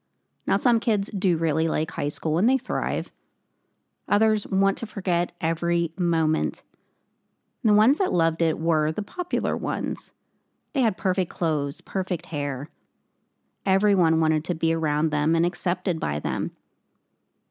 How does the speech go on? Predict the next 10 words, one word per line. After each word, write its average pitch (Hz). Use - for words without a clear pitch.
So 220
when 220
one 208
of 254
the 269
popular 208
girls 170
was 175
brutally 226
stabbed 160